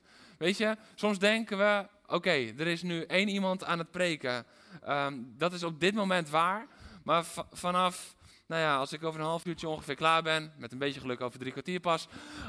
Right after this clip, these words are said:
A-, als ik dan klaar ben en je stapt weer gewoon uit die luistermodus en je gaat weer verder leven, dan preek je. Wist je dat? Wist je dat je leven een preek is? En dat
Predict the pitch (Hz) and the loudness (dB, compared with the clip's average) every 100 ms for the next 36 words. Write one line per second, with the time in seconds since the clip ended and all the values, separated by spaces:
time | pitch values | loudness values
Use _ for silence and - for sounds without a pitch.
0 | - 175 - 196 240 240 214 202 214 233 | 2 2 4 4 4 2 4 6 8 6
1 | 233 254 359 - - _ - - - - | 4 2 0 -8 -20 _ -20 -20 -20 -6
2 | - 202 214 214 - 247 220 208 226 220 | 4 6 8 4 4 0 2 0 2 4
3 | 220 220 202 180 - 180 226 220 - 185 | 4 4 0 -8 0 4 4 2 -4 2
4 | 202 214 233 220 220 208 190 175 202 202 | 4 4 4 2 4 4 0 0 0 0
5 | 202 139 196 214 202 202 190 226 220 202 | -2 -4 -2 0 0 -2 -4 0 0 0
6 | - 175 220 294 254 - 180 214 233 - | -2 0 2 4 2 4 2 2 -4 -20
7 | - _ 165 196 214 226 240 - 104 101 | -20 _ -2 0 2 2 2 -2 -10 -10
8 | _ _ _ - 170 190 196 214 - - | _ _ _ -10 -6 0 0 0 -4 -18
9 | _ _ _ _ _ _ _ _ _ 185 | _ _ _ _ _ _ _ _ _ 0
10 | 226 202 202 196 180 175 202 240 185 175 | 0 0 0 0 2 4 2 0 0 0
11 | - 165 180 202 208 247 - - _ _ | 0 2 2 0 -4 -4 -10 -14 _ _
12 | _ _ _ _ - 202 - 202 208 | _ _ _ _ -20 -4 4 4 4